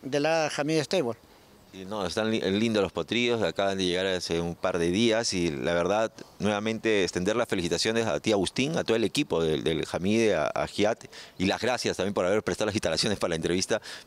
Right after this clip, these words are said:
Speaker 2: pero la verdad está todo impecable, este, Agustín, ¿eh?
Speaker 1: Así es, así es. Gracias, como te digo, muchas gracias a, al señor Jamide por la oportunidad que nos da de trabajar con él. Ya venimos trabajando muchos años con él. Eh,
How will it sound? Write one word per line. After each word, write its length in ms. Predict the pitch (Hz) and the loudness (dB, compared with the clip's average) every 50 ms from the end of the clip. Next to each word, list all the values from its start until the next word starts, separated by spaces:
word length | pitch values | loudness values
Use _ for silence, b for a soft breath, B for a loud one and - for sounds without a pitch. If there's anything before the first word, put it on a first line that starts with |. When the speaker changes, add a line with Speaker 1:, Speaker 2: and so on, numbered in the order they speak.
| - | -2
Speaker 2:
pero 160 | - 87 90 87 | 0 2 2 4
la 80 | 87 | 2
verdad 200 | 87 90 107 110 | 2 2 2 2
está 140 | 117 113 107 | 2 2 2
todo 380 | - 120 120 120 117 110 - - _ - _ | 2 2 2 2 2 -2 -4 -8 _ -16 _
impecable, 680 | - 95 90 85 87 80 - 104 90 67 67 71 71 71 78 - - | -4 -4 -2 -2 -2 -2 -2 -2 -2 -2 -2 -4 -4 -6 -8 -12 -12
este, 400 | - 67 73 - - 78 76 73 | -10 -10 -10 -8 -8 -8 -6 -6
Agustín, 360 | 71 71 76 - - 65 - 65 | -6 -6 -8 -8 -10 -12 -12 -14
¿eh? 40 | 76 - - | -18 -12 -6
Speaker 1:
Así 300 | - 190 202 - 226 208 | -4 -4 -2 0 0 0
es, 100 | 170 143 | 2 0
así 180 | 160 147 135 160 | 0 0 2 2
es. 160 | 147 143 156 | 2 2 2
Gracias, 360 | 165 175 185 185 - 208 165 | 2 2 0 0 -2 -4 -4
como 200 | - 160 156 156 | -2 0 0 0
te 100 | 147 170 | 2 2
digo, 260 | 170 170 165 160 151 | 4 4 4 4 2
muchas 260 | 151 160 156 - 165 156 | 2 0 0 0 0 2
gracias 320 | 143 160 151 - 165 135 | 2 0 0 0 -2 0
a, 340 | 135 135 127 123 120 117 110 - - - | 0 0 0 0 -2 -6 -8 -12 -12 -6
al 160 | - 135 131 | -4 -4 -2
señor 380 | - 143 139 147 147 143 139 120 | 0 2 2 2 4 2 0 0
Jamide 500 | - - - - 139 131 151 165 170 147 | -4 -6 -4 -2 0 2 2 2 2 2
por 140 | 131 135 123 | 0 0 0
la 80 | 120 | -2
oportunidad 380 | 113 117 123 123 120 135 139 135 | -2 -4 -4 -4 -2 -2 0 0
que 100 | 139 131 | -2 -2
nos 120 | 127 131 | -2 0
da 60 | 135 | 0
de 60 | 139 131 | -2 0
trabajar 320 | 135 123 120 110 131 123 | 0 0 0 0 -2 -2
con 200 | - 135 131 147 | -2 0 0 0
él. 180 | 165 175 170 135 | 0 0 -2 -2
Ya 140 | 127 131 | 0 0
venimos 280 | 131 131 135 139 135 120 | 0 2 0 -2 -2 -2
trabajando 340 | - 131 117 120 139 135 135 | -2 -4 -2 -2 -2 0 0
muchos 340 | 135 139 127 - 135 110 135 | 0 0 -2 -2 -4 -4 -2
años 200 | 139 135 127 113 | -4 -4 -4 -4
con 180 | 135 131 135 | -4 -2 -2
él. 160 | 151 160 175 175 B B B B B B B B B B - _ | -2 -2 -2 -6 B B B B B B B B B B -18 _
Eh, 640 | - 131 123 120 120 120 117 117 117 113 113 113 | -8 -8 -6 -4 -4 -4 -6 -6 -6 -8 -8 -10